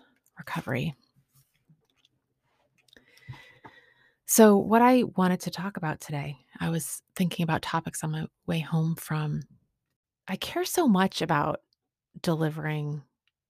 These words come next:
messages of hope and delivering episodes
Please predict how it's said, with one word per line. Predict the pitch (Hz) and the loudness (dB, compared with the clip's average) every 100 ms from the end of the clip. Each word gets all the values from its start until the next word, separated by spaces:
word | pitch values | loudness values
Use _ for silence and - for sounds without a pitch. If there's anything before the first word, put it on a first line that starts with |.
| _ _ _ _ _ _ | _ _ _ _ _ _
messages | 175 165 - 151 151 | 0 0 0 -4 -6
of | 143 | -6
hope | 156 151 - - - | -4 -4 -6 -8 0
and | 165 160 165 - | 0 0 -4 -2
delivering | 165 160 160 156 156 165 _ _ _ _ _ _ _ - | -2 -2 -4 -4 -6 -8 _ _ _ _ _ _ _ -8
episodes | - 254 - 143 - 165 - - - | -4 -6 -4 -4 -6 -8 -10 -10 -14